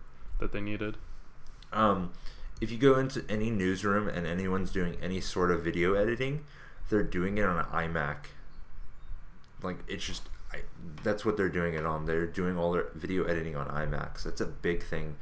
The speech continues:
Speaker 2: A lot of people sit
Speaker 1: Mm-hmm.
Speaker 2: down on, at an iMac and do it. Um, yes, sometimes they do use the Mac Pro. Um, I feel like, um, Marquez or Casey Neistat might jump to this iMac, honestly.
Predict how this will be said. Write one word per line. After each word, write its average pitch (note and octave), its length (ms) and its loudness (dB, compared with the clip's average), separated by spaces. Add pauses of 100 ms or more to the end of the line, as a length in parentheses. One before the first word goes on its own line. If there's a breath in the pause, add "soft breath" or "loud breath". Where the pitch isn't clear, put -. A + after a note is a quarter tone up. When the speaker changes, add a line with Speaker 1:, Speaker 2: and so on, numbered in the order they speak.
(260 loud breath)
Speaker 2:
A - 80 -2
lot F2 120 4
of D#2+ 40 -2
people F#2+ 160 0
sit - 140 0
Speaker 1:
Mm-hmm. E2+ 100 0
Speaker 2:
down F2 80 2
on, D#2+ 200 -2 (100)
at E2 100 0
an D#2+ 80 0
iMac D2+ 440 0
and D2+ 100 -4
do D2+ 140 0
it. D2 140 -2 (480 loud breath)
Um, D#2+ 300 0 (220)
yes, F2+ 220 4
sometimes F2+ 460 2
they F2 140 4
do F2 380 4
use E2 320 0
the C#2+ 160 -2 (260)
Mac - 340 -4
Pro. E2 520 4 (440 loud breath)
Um, E2 220 -4 (180)
I F2 100 -2
feel G#2+ 240 2
like, F2+ 320 0 (520 soft breath)
um, C#2+ 560 -2
Marquez E2+ 760 2
or - 120 0
Casey F2+ 340 -2
Neistat F2 560 2 (480 loud breath)
might E2 600 0
jump - 420 0
to C3 600 0 (200)
this G2 200 -2
iMac, A2 640 -2
honestly. C#3 480 0